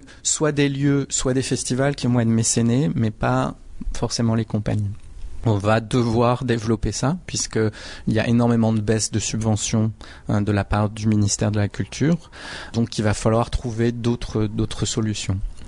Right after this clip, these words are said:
Euh, donc, le ministère de la Culture, en fait, euh, propose,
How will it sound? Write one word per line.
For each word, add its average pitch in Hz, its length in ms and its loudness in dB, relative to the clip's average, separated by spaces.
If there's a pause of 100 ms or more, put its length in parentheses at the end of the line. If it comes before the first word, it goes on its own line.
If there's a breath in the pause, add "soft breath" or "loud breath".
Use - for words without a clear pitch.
(640 loud breath)
Euh, 107 420 4
donc, 123 260 0
le 127 60 4
ministère 143 680 4
de 127 80 2
la 113 320 4
Culture, 143 520 0
en 123 80 4
fait, - 460 0
euh, 110 480 4
propose, 131 960 0